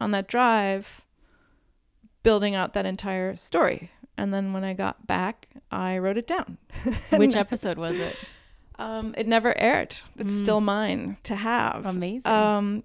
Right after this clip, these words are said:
Speaker 1: I wrote lots of drafts of it. Mark and I worked on it for a while, but, um, it's really fun to be able to take it and run with it. I also give myself unstructured days.
Speaker 2: Mm.
Speaker 1: On days when I'm not on somebody else's clock, I'll have a day where I'm like, "I'm gonna go hike.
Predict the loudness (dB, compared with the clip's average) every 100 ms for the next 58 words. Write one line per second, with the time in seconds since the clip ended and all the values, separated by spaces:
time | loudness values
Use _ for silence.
0 | 2 4 8 10 8 6 -10 -20 -16 -4
1 | 4 6 4 0 0 0 -2 -4 0 0
2 | 0 -2 -4 -2 -2 -2 -4 -4 -4 -2
3 | -2 0 2 0 0 2 2 2 -4 -20
4 | -20 _ _ -2 0 0 -4 0 0 0
5 | -2 2 4 4 2 0 2 2 0 -2
6 | 0 0 2 -2 -2 -2 0 2 0 -2
7 | -4 -4 0 2 0 -2 -4 -2 0 0
8 | -2 -4 -4 -4 -4 -6 -4 -4 -6 -8
9 | -4 -4 -4 -6 -4 -6 -6 -6 -4 -4
10 | -4 -4 -6 -12 -6 -2 -2 -4 -8 -2
11 | 2 4 4 4 2 0 2 0 0 -2
12 | -2 -4 -6 0 2 2 -2 0 2 2
13 | 2 0 0 0 2 2 2 -2 -4 -2
14 | 2 4 2 2 0 0 -2 -2 -4 -10